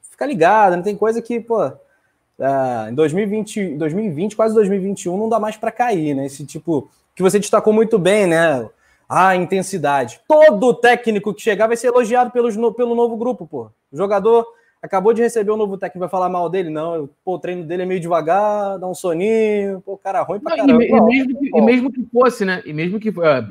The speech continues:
Speaker 2: ah, ah, não sei se vocês já assistiram, é, o Vampeta falando do, do Evaristo de Macedo, ídolo do Flamengo, cracaço, gente
Speaker 1: Pô.
Speaker 2: boa toda a vida.
Speaker 1: Gênio.
Speaker 2: Adoro o, o Evaristo e a família dele também, inclusive.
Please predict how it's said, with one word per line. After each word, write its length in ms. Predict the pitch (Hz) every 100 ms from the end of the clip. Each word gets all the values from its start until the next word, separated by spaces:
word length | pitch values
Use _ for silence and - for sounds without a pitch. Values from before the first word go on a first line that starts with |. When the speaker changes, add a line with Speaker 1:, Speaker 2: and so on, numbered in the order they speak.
| 113
Speaker 2:
ah, 480 | 120 110 117 110 117
ah, 40 |
não 80 | 104
sei 460 | 92 104 113 104 117
se 0 |
vocês 220 | 139 139
já 120 | 143
assistiram, 580 | 147 143 117 139 147 113 - _ _ _
é, 440 | 98 107 104 101 98
o 100 | 101
Vampeta 460 | 117 110 123 120
falando 420 | 120 120 117 120
do, 880 | 123 127 127 123 120 113 107 101 95 _ _ _ _
do 480 | 95 113 113 110 110
Evaristo 380 | 113 120 127 -
de 80 | 139
Macedo, 500 | 143 - 143 123 107
ídolo 220 | 127 127
do 100 | 123
Flamengo, 380 | 127 110 123 117
cracaço, 840 | 101 - 104 113 113 - 95 90
gente 240 | 113 117
Speaker 1:
Pô. 60 | 123
Speaker 2:
boa 240 | 85 117 113
toda 160 | 113 107
a 20 |
vida. 400 | 92 110 117 104 _ _
Speaker 1:
Gênio. 300 | - 117 139
Speaker 2:
Adoro 340 | 95 104 120 117
o, 320 | 117 107 110
o 80 | 110
Evaristo 640 | 110 107 117 139 - 135 _ _
e 60 | 101
a 40 |
família 320 | 101 104 107 107
dele 180 | 110
também, 280 | 104 110 107
inclusive. 560 | 107 107 101 127 143